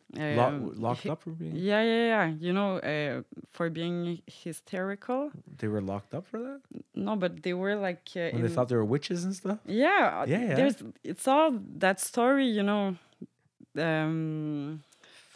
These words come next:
Speaker 2: fuck, man, my <laughs> English.
Speaker 1: It's okay. Say it in French.
Speaker 2: Okay. C'est toute l'histoire des femmes, euh, dans le fond, qui, qui, tu sais, c'est, c'était tout le temps trop, les, tu sais, les émotions, emotions,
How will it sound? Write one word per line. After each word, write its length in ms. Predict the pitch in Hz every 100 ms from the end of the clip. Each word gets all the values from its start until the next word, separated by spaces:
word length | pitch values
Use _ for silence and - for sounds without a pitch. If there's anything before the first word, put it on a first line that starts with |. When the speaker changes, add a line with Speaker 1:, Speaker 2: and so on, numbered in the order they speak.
| -
Speaker 2:
fuck, 240 | 156 -
man, 180 | 160 147
my 140 | 143
<laughs> 100 | -
English. 360 | - 208 - -
Speaker 1:
It's 220 | 233 151 302
okay. 200 | - 135
Say 140 | 175
it 60 | 202
in 80 |
French. 400 | 262 110 107 - - - -
Speaker 2:
Okay. 160 | 190 214 185 - - -
C'est 200 | - 180
toute 260 | - 262 -
l'histoire 480 | 185 - 202 202 208
des 160 | 170
femmes, 600 | 160 - 190 202 214 208 190 _ _ _ _ _ _ _ _ _
euh, 540 | - 165 156 156 151 139 - _ _ _ _ _ _ _ -
dans 220 | 156 156 165
le 60 |
fond, 340 | - 202 220 214 -
qui, 240 | - 147 -
qui, 280 | - 160 - - _ _ _ _ - _ _ _ - -
tu 160 | 214
sais, 20 |
c'est, 220 | 196 196 147
c'était 240 | - 175
tout 140 | 170
le 60 | 208
temps 180 | 208 185
trop, 320 | - - 220
les, 180 | 214 160
tu 120 | -
sais, 60 | 208
les 220 | 185 180
émotions, 600 | 185 180 175 220 214 220 -
emotions, 920 | 117 170 190 196 - 226 233 233